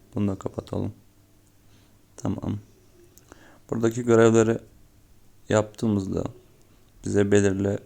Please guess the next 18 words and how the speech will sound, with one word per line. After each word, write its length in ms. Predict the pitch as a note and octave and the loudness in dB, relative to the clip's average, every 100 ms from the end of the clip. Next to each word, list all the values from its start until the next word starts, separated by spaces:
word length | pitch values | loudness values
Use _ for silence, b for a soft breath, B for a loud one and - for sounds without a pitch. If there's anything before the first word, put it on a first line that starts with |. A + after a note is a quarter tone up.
| - - | -18 -18
şeyler 520 | - F#2+ F#2+ F#2 F#2 | -6 -2 0 0 -2
veriyor. 300 | F#2 F#2+ A2+ B2+ - _ _ _ _ _ _ - _ _ - - | -2 -4 -6 -10 -20 _ _ _ _ _ _ -20 _ _ -12 0
Bu 280 | G#2 G#2 - | 4 4 6
entry'ler 480 | G#2 G#2 G#2 G2 F#2+ | 4 2 4 4 4
sayesinde 600 | - F#2+ F#2 - G2+ G#2 | 2 0 -2 -2 -4 -4
çekilişte 560 | G2+ G2 F#2 - G2+ | -4 -4 -6 -2 0
daha 140 | G#2 G2 | 2 2
çok 220 | - F#2 | -2 -6
şansımız 540 | - F2 F2 - F#2 | -6 -4 -4 -6 -6
oluyor. 300 | F#2+ F#2+ G#2 C3 _ _ B B B B B B - | -6 -6 -6 -8 _ _ B B B B B B 0
Diğer 220 | C3 B2+ | 4 4
çekilişimize 680 | - A2+ A2+ A2 - A2+ A#2 | 4 0 -2 -4 -2 2 2
geçelim. 480 | G2 F#2 - G2 G#2+ - - | 2 -2 -4 -6 -8 -12 -14
Şöyle 200 | - G2 | -8 -6
göstereyim. 520 | - - - G2 G#2 G#2+ - _ _ _ _ - _ - B B B B - | -6 -8 -10 -8 -6 -8 -16 _ _ _ _ -20 _ -20 B B B B -4
Bu 80 | G#2+ | 0
da 120 | A2+ | 2
Starbank. 720 | - - A2+ F#2+ F#2+ G#2 - | 2 4 4 4 0 -4 -12